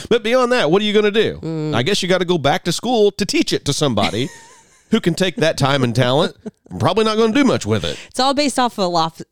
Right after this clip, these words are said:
Speaker 2: philosophy. And so
Speaker 1: Well, it's a
Speaker 2: they
Speaker 1: racket's what that's called.
Speaker 2: <laughs> Yes, absolutely. That's such a good point. You know, I, I charged, um, what was it called? It was called reverse racism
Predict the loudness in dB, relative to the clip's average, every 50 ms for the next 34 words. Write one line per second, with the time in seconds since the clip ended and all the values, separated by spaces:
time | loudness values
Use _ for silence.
0 | -18 -12 -8 -4 -2 -2 0 -2 -2 -4 -8 -10 -10 -10 -10 -10 -12 -14 _ -20
1 | -20 -20 -20 _ -6 -2 -2 0 0 0 0 0 0 0 2 2 0 0 0 0
2 | 0 -2 -2 0 0 2 2 2 2 0 0 0 0 2 2 2 2 2 0 0
3 | 0 0 0 -2 -4 -8 -4 0 0 0 0 0 -2 -4 -4 -2 0 -2 -2 -2
4 | _ -10 -10 -8 -6 -4 -2 -2 -2 -4 -4 -8 -6 -4 -2 0 0 0 0 0
5 | 0 -2 -2 -2 -2 -4 -4 -4 -6 -6 -4 -4 -4 -2 -2 -4 -4 -4 -2 -2
6 | -4 -4 -2 -2 -4 -4 -4 -4 -4 -2 -2 -4 -6 -12 -20 -20 -16 -6 -2 0
7 | 2 2 2 2 0 -2 -4 -4 -4 -4 -4 -6 -8 -6 -6 -4 -4 -4 -6 -8
8 | -10 -10 -10 -10 -10 -10 -10 -10 -10 -8 -6 -4 -4 -4 -4 -6 -6 -8 -10 -12
9 | -14 -16 -18 -18 -16 -12 -10 -8 -8 -6 -8 -8 -8 -10 -8 -8 -8 -6 -6 -8
10 | -8 -10 -10 -8 -8 -8 -6 -6 -6 -6 -6 -6 -8 -8 -8 -10 -10 -8 -8 -8
11 | -8 -10 -10 -10 -10 -10 -10 -12